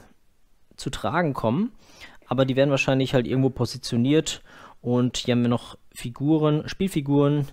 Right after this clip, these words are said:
die dann halt eher drei D Modelle, ähm, darstellen.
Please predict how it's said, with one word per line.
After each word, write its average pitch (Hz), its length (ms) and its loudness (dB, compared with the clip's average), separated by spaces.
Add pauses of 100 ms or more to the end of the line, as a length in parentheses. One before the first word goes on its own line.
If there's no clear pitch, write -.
(340)
die - 80 -16
dann 127 200 2
halt 127 280 -2
eher 120 220 0
drei 113 180 -6
D 120 180 -2
Modelle, 107 640 0
ähm, 104 460 -4 (160)
darstellen. 131 720 -2